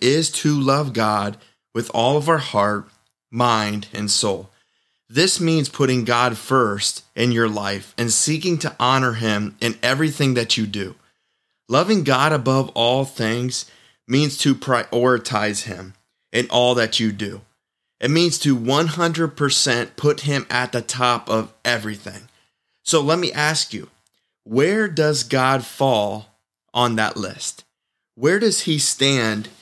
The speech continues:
in the list of priorities in your life? Is He at the top of your list? Is He at the top of every single day that you go through? Is He at the very bottom?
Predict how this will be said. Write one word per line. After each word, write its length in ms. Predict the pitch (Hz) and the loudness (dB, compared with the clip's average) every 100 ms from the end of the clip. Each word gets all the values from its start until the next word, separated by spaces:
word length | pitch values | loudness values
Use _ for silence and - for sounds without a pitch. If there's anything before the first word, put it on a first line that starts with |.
| - | -6
in 160 | 123 123 | 0 2
the 80 | |
list 320 | 120 131 131 131 | 4 2 2 0
of 100 | - | -2
priorities 760 | 135 123 117 120 113 113 113 | 0 0 2 2 2 0 0
in 240 | 110 110 | 0 0
your 240 | 107 113 107 | 2 2 0
life? 480 | 101 - - - _ _ _ _ _ _ | -4 -12 -20 -20 _ _ _ _ _ _
Is 140 | 117 127 | -2 2
He 140 | 165 | 2
at 100 | 156 | 2
the 80 | 135 | -2
top 380 | - 110 120 131 | -2 -2 -2 -2
of 120 | 123 | 0
your 160 | 131 | 0
list? 460 | 131 127 139 - - _ _ _ - | 2 2 2 -2 -6 _ _ _ -4
Is 140 | 127 | 0
He 120 | 151 160 | 2 2
at 100 | 151 | 0
the 60 | |
top 400 | 120 117 117 135 | -4 -2 0 0
of 260 | 113 110 110 - | -2 -4 -6 -2
every 260 | 127 135 | 0 2
single 340 | 127 139 127 113 | 0 2 0 0
day 280 | 104 110 120 | 2 2 2
that 240 | 113 - | -2 -2
you 100 | 123 | -2
go 300 | 104 110 117 | 0 2 0
through? 400 | - 123 123 127 _ _ _ _ _ _ | 0 2 2 0 _ _ _ _ _ _
Is 160 | 127 131 | -2 2
He 180 | 151 143 | 2 2
at 100 | 135 | 0
the 80 | |
very 300 | 120 123 117 | 0 2 2
bottom? 480 | 101 101 95 - 101 | 0 -2 -4 -8 -14